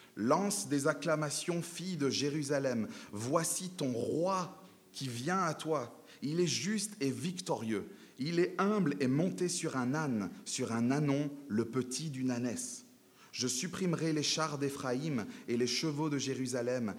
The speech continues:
Les arcs de guerre seront brisés. Il annoncera la paix aux nations et il dominera d'une mer à l'autre, depuis l'Euphrate jusqu'aux extrémités de la terre. »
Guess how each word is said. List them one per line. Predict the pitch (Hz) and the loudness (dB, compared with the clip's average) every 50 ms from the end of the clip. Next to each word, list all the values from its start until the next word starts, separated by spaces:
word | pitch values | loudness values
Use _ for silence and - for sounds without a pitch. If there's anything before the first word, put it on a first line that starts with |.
| - - - 104 | -8 -10 -4 0
Les | 113 123 113 123 | 0 2 2 2
arcs | 160 170 160 - - 151 | 0 0 -2 -4 -4 -2
de | 139 139 | 0 0
guerre | 139 139 113 139 143 151 143 139 | 0 0 2 2 2 2 0 -2
seront | - - - 127 110 110 131 | -4 -4 -2 -2 0 0 2
brisés. | 123 110 120 110 123 120 104 101 113 110 101 - - - - - - - - - - - - - | 2 2 0 0 0 -2 -2 -2 -2 -4 -4 -6 -10 -16 -20 -20 -20 -20 -20 -20 -20 -20 -10 -2
Il | - 202 220 226 214 185 156 131 120 - - - - | 2 4 4 6 6 6 4 4 2 -2 -4 0 2
annoncera | 135 160 180 190 196 180 - - - 175 170 165 | 2 4 4 4 4 2 2 0 0 2 2 2
la | 151 147 | 2 2
paix | 139 - - 160 156 160 165 160 - - - - - - - - | 0 0 0 0 0 0 -2 -4 -10 -14 -20 -20 -20 -20 -10 -4
aux | - 107 | -2 0
nations | 104 110 143 165 - - - 107 104 101 101 - - - - - - - - - - - - - - - - | 2 2 2 2 0 0 -2 -2 -4 -4 -6 -10 -16 -20 -20 -20 -20 -20 -20 -20 -20 -20 -20 -20 -14 -6 -2
et | 110 | 0
il | 117 117 117 107 113 | 2 2 2 0 2
dominera | 113 131 151 165 170 165 151 143 120 127 127 131 131 - - - - - | 4 4 4 4 4 2 2 0 0 0 0 0 -2 -4 -10 -14 -10 -6
d'une | 101 110 120 120 117 | -2 0 2 2 4
mer | 120 120 127 131 147 151 147 - - - - | 4 2 2 2 2 2 0 -2 -6 -8 -4
à | 113 113 | -2 0
l'autre, | 110 101 98 92 95 - - - - - - - - - | 0 0 0 -2 -4 -8 -12 -14 -16 -18 -20 -20 -12 -4
depuis | 104 123 131 123 127 131 | 0 0 0 0 0 0
l'Euphrate | 120 110 110 127 151 - - - 127 113 117 - - - - - - - - | 0 2 2 0 0 -2 -2 -4 -4 -4 -4 -6 -10 -16 -16 -20 -20 -20 -12
jusqu'aux | - 104 107 - - 113 107 | -8 -8 -6 -4 -4 -2 -2
extrémités | 101 117 160 156 - - - - 131 123 123 123 - - 135 139 131 | 0 -2 -2 -2 -4 -6 -4 -2 -2 0 -2 -2 -4 -4 -4 -4 -2
de | 104 98 | -2 0
la | 113 107 101 95 | 0 0 0 -2
terre. » | - - 117 95 85 - - - | -4 -4 -6 -6 -6 -8 -12 -16